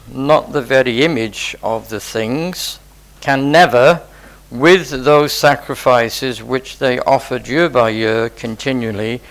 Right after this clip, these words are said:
make the comers thereunto perfect, for then they would not have been ceased." They would not have ceased to be offered. "Because that the worshippers," and we talked about worshippers earlier on in the meeting,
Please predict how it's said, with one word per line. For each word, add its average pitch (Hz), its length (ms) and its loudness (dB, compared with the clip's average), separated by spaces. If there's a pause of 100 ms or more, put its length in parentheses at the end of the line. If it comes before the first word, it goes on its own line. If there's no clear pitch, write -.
(280)
make 151 640 0
the 147 120 -2
comers 131 540 0
thereunto 123 680 0
perfect, 160 720 0
for 123 520 4
then 110 440 0 (540)
they 120 260 2
would 117 300 -2
not 123 340 0
have 117 320 -2
been 117 320 -4 (360)
ceased." - 680 -8 (460)
They 120 100 -10
would 113 140 -6
not 127 200 -2
have 113 120 -6
ceased - 400 -6
to 123 100 -6
be 127 140 0
offered. 120 440 0 (920)
"Because 131 480 0
that 139 320 4
the 127 100 0
worshippers," 143 1040 4
and 127 220 -2
we 117 200 -6 (640)
talked 151 340 -4
about 135 360 2
worshippers 123 760 -4
earlier 113 400 -4
on 131 160 0
in 120 120 -2
the 117 40 -6
meeting, 160 600 -4